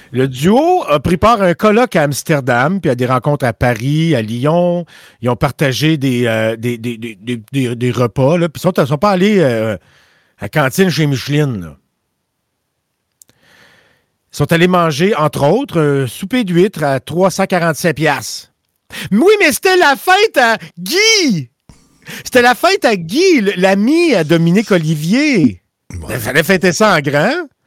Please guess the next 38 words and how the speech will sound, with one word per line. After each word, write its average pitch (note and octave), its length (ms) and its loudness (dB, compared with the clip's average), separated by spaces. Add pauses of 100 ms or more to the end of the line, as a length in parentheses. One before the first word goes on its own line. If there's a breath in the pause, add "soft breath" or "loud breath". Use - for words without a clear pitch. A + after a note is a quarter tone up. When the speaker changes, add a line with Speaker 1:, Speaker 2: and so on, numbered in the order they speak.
(580)
Speaker 1:
Puis, C#3+ 120 -2
tu G3 300 2
sais, - 120 -14 (800 loud breath)
un B2 100 -2
cadeau D3+ 280 2
que F#3+ 100 -8
tu - 80 -10
payes, A3 280 2
c'est - 100 -8
pas F3+ 100 0
vraiment D#3+ 320 2
un G3+ 80 2
cadeau. F3+ 520 2
Speaker 2:
<laughs> - 640 -2
Speaker 1:
Fait D3+ 80 0 (120)
que, - 60 -2
euh, D#3+ 220 2
ben, D#3 180 2
écoute, - 200 -4
c'est, E3 200 0
c'est, D3+ 240 0
c'est, D3 300 -2
c'est F3 180 -6
vous F3+ 220 0
autres, D4 200 2
les F3+ 80 -2
contribuables F3 540 0
de F#3 60 0
Montréal, D3+ 480 0
qui D#3 160 -2
avez B2+ 320 0
payé D3+ 580 -2
le, A#2+ 340 -2
le, A2+ 260 -6
le A2 160 -6
cadeau E3 480 0
de C3+ 120 -2
fête D#3 480 -2